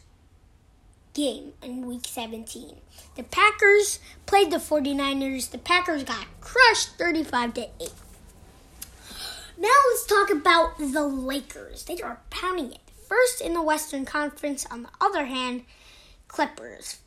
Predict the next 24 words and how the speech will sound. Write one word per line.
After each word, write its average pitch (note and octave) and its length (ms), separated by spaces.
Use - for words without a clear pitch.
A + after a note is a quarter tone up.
Fourth C5+ 340
in C4 180
the A#3+ 60
Western A#3 480
Conference. C4 680
They're D#4 340
both A#4 340
in D#4 280
Los D4+ 320
Angeles, A#3 500
but A3+ 240
one's G#4 220
good F#4+ 400
and C#4+ 100
one's C4+ 240
bad. - 240
Not D4+ 200
bad, A3+ 300
but A3 100
not A3 220
good. - 200
Paul G4+ 380
George, B3+ 840
points, - 720